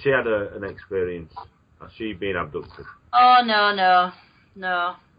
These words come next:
Speaker 1: But, uh, I wa-, I was okay before.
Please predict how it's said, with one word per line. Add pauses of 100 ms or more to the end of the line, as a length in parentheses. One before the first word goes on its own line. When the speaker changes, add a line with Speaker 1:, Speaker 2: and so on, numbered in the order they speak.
(1300)
Speaker 1:
But, (160)
uh,
I
wa-,
I
was
okay
before.